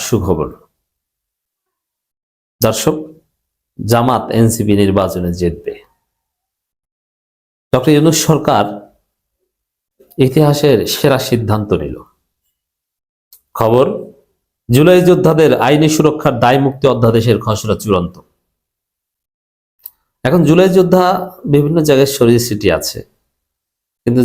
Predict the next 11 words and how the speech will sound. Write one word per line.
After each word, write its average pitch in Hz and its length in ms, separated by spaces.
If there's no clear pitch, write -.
জুলাই 135 300
যোদ্ধাদের 139 400
মূল 156 180
হচ্ছে 151 260
এনসিপি, 98 380
আর 92 140
শিবিরের 143 440
অনেকে 107 280
আছে। - 180
সেই 170 200
জায়গায় 139 440